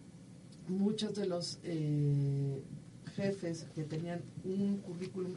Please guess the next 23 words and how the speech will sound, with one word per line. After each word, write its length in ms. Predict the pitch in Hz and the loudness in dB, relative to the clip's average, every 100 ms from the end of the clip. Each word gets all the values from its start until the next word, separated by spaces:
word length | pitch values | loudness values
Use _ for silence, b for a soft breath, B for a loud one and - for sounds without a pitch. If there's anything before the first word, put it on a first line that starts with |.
| - | -2
espectacular 960 | 196 220 202 - 190 180 180 175 180 180 | 0 0 -2 -6 -6 -6 -6 -6 -8 -4
con 280 | 185 208 | -2 0
las 160 | 208 196 | 0 -2
mejores 440 | 175 - 175 180 | -4 -4 -6 -4
universidades 680 | 180 170 170 170 170 175 170 | -6 -4 -6 -6 -6 -6 -4
del 140 | 175 175 | -4 -4
mundo 480 | 175 175 170 175 - B B - | -2 -2 -2 -4 -6 B B -8
y 60 | |
tal, 400 | - 185 185 254 - B B - - - - - | -4 -4 -4 -6 -8 B B -16 -18 -18 -18 -4
no 380 | 196 208 240 254 | 2 4 4 2
precisamente 640 | 254 247 220 226 208 196 185 | 2 0 0 -2 -2 -2 -4
tenían 520 | 175 180 202 233 214 | -4 -2 0 2 0
una 280 | 196 185 185 | 0 -2 -4
inteligencia 600 | 175 165 160 185 175 180 | -4 -6 -6 -6 -6 -6
emocional 600 | 170 - 175 170 190 277 B B B | -6 -6 -4 -4 -4 -6 B B B
y 160 | 202 196 | 0 0
por 240 | 208 208 | 2 2
eso 320 | 220 - 226 | 2 0 -2
no 220 | 240 208 233 | 0 2 2
lograban, 580 | 233 214 220 208 196 - 165 | 0 0 0 0 -2 -4 -4
este, 840 | 160 151 - 160 156 147 147 147 - B B - - | -4 -6 -6 -2 0 2 2 2 -2 B B -12 -4
como 200 | 165 170 | 0 0
los 260 | 175 - | -2 -6